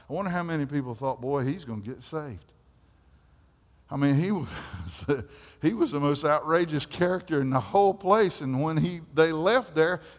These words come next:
he was worshiping God. Nobody would have given him a chance. So don't get somebody to go test the soil to see where you need to be sowing your seed. You sow it everywhere. And then you let the seed do its work.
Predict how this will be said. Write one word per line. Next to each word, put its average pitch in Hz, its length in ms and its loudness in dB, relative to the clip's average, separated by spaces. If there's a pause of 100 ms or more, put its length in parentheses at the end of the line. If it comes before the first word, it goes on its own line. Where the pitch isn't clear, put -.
he 254 180 4
was 220 260 2
worshiping 226 680 0
God. 302 520 4 (840)
Nobody 302 540 4
would 254 160 -2
have 214 120 -2
given 214 300 6
him 190 400 0 (320)
a 180 100 6
chance. 170 520 -2
So 170 140 0
don't 285 260 4
get - 160 2
somebody 240 440 2
to 220 60 -8
go 214 120 4
test 226 400 2
the 202 100 -4
soil 233 460 4
to 180 140 -4
see 208 140 -2
where 202 220 -4
you 202 180 -4
need 214 240 -2
to 202 60 -6
be 196 160 -6
sowing 202 420 2
your 180 160 0
seed. 170 340 -4 (180)
You 220 140 0
sow 214 340 2
it 123 140 -6
everywhere. 107 680 -6 (420)
And 151 240 0
then 196 160 6
you 196 180 -6
let 196 200 0
the 143 100 -6
seed 185 580 -6
do 156 280 -2
its - 460 -8 (540)
work. 98 300 -12